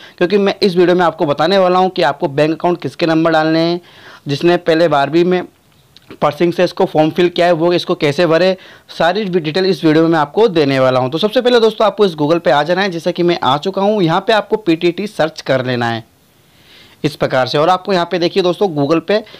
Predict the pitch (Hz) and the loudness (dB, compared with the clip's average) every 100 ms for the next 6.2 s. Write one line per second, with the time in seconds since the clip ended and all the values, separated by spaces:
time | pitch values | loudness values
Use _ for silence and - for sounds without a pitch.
0 | - - - 160 175 190 170 - 165 165 | -20 -8 -4 0 0 0 -2 -2 0 2
1 | 165 175 180 147 143 196 196 170 190 143 | 2 0 0 -2 -2 -2 0 -2 0 0
2 | 127 127 127 123 123 _ _ - _ 147 | 0 0 -2 -2 -6 _ _ -20 _ -2
3 | 175 240 247 190 214 220 220 170 170 202 | 0 2 0 0 0 0 0 -2 0 0
4 | 202 214 196 160 - 196 185 196 175 - | 0 0 0 0 -2 -2 -2 0 -2 -2
5 | 180 151 180 165 196 190 160 151 185 170 | -2 -2 -2 -2 -2 0 0 0 -2 -2
6 | 208 226 | -4 -8